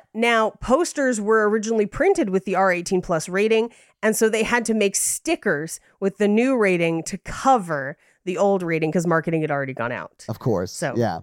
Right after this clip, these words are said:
Speaker 1: uh, the sounds of the vampires were created with a mix of the actor screams, but also the recordings of local death metal singers and various marsupials.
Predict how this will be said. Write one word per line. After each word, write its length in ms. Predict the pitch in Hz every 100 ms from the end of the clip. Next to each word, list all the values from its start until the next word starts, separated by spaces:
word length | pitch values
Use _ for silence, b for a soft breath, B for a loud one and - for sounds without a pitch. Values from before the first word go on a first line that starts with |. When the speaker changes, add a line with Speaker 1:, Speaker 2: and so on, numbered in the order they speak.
| - -
Speaker 1:
uh, 140 | 214
the 80 | 208
sounds 340 | - 247 269 277
of 60 |
the 60 | 254
vampires 480 | 233 226 226 226 214
were 80 |
created 500 | 208 - 208 196 220
with 160 | 196 190
a 60 | 185
mix 340 | 185 202 -
of 280 | 214 185 170
the 140 | 208 -
actor 460 | 196 277 - 220
screams, 800 | 196 - 175 175 160 180 294 - b b b 190
but 120 | 214
also 280 | 208 226 233
the 80 |
recordings 640 | 220 214 - 220 240 240 214
of 160 | 196
local 420 | 180 180 196 220 220
death 400 | 170 196 208 220
metal 280 | 202 196 190
singers 400 | 208 190 190 190
and 160 | 190
various 640 | 160 170 180 202 240 233 -
marsupials. 1160 | 180 165 - - 220 208 277 311 349 403 -